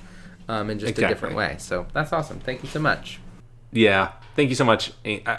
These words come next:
Speaker 2: ain't, I'm gonna say Ain't Sane. That's what I was assuming.
Speaker 1: <laughs> Ain't Sane.
Speaker 2: Uh,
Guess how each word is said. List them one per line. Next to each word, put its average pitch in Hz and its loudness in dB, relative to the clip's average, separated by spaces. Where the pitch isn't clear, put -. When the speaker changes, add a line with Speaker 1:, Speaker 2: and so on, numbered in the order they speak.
Speaker 2:
ain't, 123 4
I'm 156 6
gonna 160 8
say 143 8
Ain't 107 4
Sane. 98 4
That's 101 4
what 104 10
I 101 10
was 95 4
assuming. 98 2
Speaker 1:
<laughs> - -12
Ain't - -6
Sane. 113 -2
Speaker 2:
Uh, 98 8